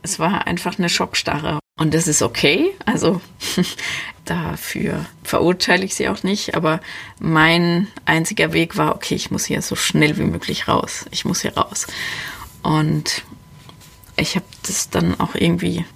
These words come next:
sehr sachlich beendet und hab einfach nur gesagt, okay,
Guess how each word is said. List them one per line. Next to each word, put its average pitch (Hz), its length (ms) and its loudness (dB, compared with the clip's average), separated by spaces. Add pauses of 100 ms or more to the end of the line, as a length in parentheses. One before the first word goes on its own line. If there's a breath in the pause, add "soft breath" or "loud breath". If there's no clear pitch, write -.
sehr 165 540 2
sachlich - 560 0
beendet 196 480 4
und 180 180 0
hab 165 140 -4
einfach 170 280 -2
nur 170 140 0
gesagt, 170 340 -4
okay, 202 360 0